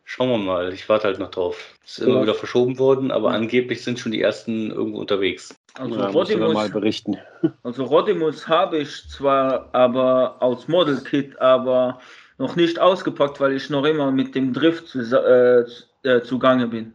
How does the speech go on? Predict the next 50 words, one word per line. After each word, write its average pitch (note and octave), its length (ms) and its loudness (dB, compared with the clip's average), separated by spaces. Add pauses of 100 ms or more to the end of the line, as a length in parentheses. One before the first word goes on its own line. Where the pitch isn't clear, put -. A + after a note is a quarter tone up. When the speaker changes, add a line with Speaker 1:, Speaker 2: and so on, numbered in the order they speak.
(360)
Speaker 1:
Aber D3 220 4
du C3 200 0
hast D3+ 160 2
das D#3+ 160 -6
Model E3+ 160 -2
Kit, - 180 -2
das C#3+ 140 -2
heißt, D3+ 180 2
es - 140 -12
gibt - 240 -8
es B2 140 -4
schon A2+ 200 0
irgendwo. G#2+ 540 2
Das B2 180 -2
ist - 160 -14
doch F3+ 60 -2
schon F#3+ 80 2
Speaker 3:
Ja, G#3+ 120 10
Speaker 1:
mal G#3+ 100 8
was, G3 200 0
ist F#3 200 -2
doch F3 80 2
schon F#3 80 -4
mal F3 80 0
was E3 100 2
Speaker 3:
ja, G#3+ 120 2
Speaker 1:
wert. D3 440 -2
Speaker 3:
ja, G3 160 2
in G#3 260 -6
Luxemburg, G3 680 -6
Speaker 1:
Da F3+ 60 -4
Speaker 3:
äh, E3+ 80 0
Speaker 1:
kann's G#3 260 2
Speaker 3:
in - 80 -12
Speaker 1:
nicht G3 120 -6
mehr G#3+ 100 -2
so G3 80 -4
lange F#3 200 2
dauern, G#2 380 -4 (200)
nehme A2 200 -10
ich A2 80 -10
Speaker 3:
in - 80 -6
Speaker 1:
an, A2+ 80 -4
Speaker 3:
Luxemburg A#2+ 360 -8
Speaker 1:
hoffe - 140 -8
ich. - 140 -16
Speaker 3:
hat, E3+ 160 -10 (400)
hat - 340 -10
ein, C#3+ 140 -6 (140)
äh, C3+ 280 -10